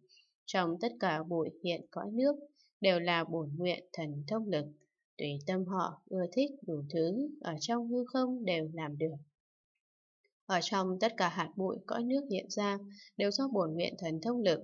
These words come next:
của chư Phật mà thành tựu. Chư Phật tùy thuận tâm ưa thích của chúng sinh, tâm niệm của chúng sinh có đủ thứ khác nhau, Phật đều làm cho chúng sinh được mãn nguyện. Ở trong hư không hay làm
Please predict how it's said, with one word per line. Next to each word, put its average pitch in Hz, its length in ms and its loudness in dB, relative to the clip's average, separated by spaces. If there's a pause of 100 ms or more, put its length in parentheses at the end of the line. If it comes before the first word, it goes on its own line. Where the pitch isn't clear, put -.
của 156 220 -2
chư 247 160 0 (100)
Phật 170 140 0 (100)
mà 156 200 -4
thành 151 220 -8
tựu. 170 180 0 (460)
Chư 254 220 4
Phật 160 260 4
tùy 160 100 2 (120)
thuận 180 280 -2
tâm 180 160 0
ưa 175 200 -2
thích 269 240 2
của 165 160 -4
chúng 151 220 -6
sinh, 226 320 -2 (180)
tâm 170 200 0
niệm 170 180 0
của - 160 -6
chúng 175 220 -4
sinh 240 280 0
có 240 140 -4
đủ 185 320 -2
thứ 208 260 0
khác 277 180 -6
nhau, 247 260 -2 (360)
Phật 185 140 2
đều 165 180 2
làm 156 280 -4
cho 220 140 -4
chúng 233 200 -4
sinh 247 360 2
được 156 240 -2
mãn 208 220 -6
nguyện. 202 240 2 (420)
Ở 160 160 -8
trong 185 260 -4
hư 190 240 0
không 185 340 2
hay 180 200 0
làm 160 180 -4